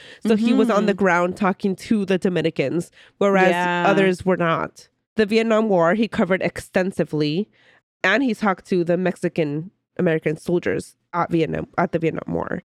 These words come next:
Speaker 1: He covered the Tlatelolco massacre, which happened
Speaker 2: Mm.
Speaker 1: in Mexico and is also on a topic list. I will cover it. But this massacre happened right before the nineteen, um, eighties Olympics that took place in Mexico.
Speaker 2: Yeah, yeah.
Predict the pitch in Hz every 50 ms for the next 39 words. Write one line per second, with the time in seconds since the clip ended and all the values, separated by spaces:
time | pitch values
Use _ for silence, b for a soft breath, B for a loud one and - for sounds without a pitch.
0 | _ _ _ _ _ _ _ _ _ _ _ _ - 233 202 - - 240 190 208
1 | 240 247 220 - 208 202 - - - 202 190 180 190 - _ - 226 220 220 208
2 | 190 185 190 208 - - 233 233 233 226 214 185 170 180 - - 196 - - 208
3 | 214 226 254 - - - 185 180 - 190 214 190 190 214 190 - 240 214 180 180
4 | 175 170 165 175 170 170 - - 180 165 - 156 143 139 143 - - 170 165 160
5 | - - - 170 170 - 233 254 269 262 247 240 - - 147 - - - - -
6 | - 170 - - 165 160 160 165 160 - - - - - 185 - - - 185 -
7 | - - _ _ _ _ _ 208 196 - 226 220 226 233 214 214 - 233 - 226
8 | 214 202 185 - - 185 180 175 165 175 180 175 - - 180 175 175 170 170 156
9 | 156 160 - - 175 165 160 156 - - - 156 160 151 147 - 160 165 156 165
10 | 156 156 156 - - - 175 165 165 165 156 156 - - - - - 156 160 -
11 | - 190 - - 180 165 - - 165 151 147 - - - 160 - - 131 - 165
12 | - - _ _ _ _ _ _ - - 165 165 120 90 - - _ _ _ _
13 | _ _ - 151 120 82 90